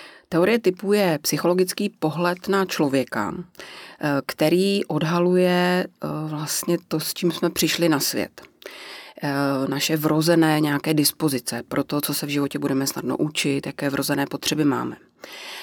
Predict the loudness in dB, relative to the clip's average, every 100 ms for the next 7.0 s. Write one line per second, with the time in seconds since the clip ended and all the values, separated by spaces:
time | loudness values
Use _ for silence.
0 | -6 0 2 2 0 0 0 0 2 4
1 | 4 4 4 2 4 4 2 2 2 4
2 | 2 0 0 0 -2 0 0 2 0 -2
3 | -4 -4 -4 -2 -2 0 -2 0 0 0
4 | -2 0 2 4 6 6 4 -4 -6 -6
5 | -8 0 2 4 4 2 2 2 2 0
6 | -4 -2 -2 -2 -2 -4 -4 -4 -4 -6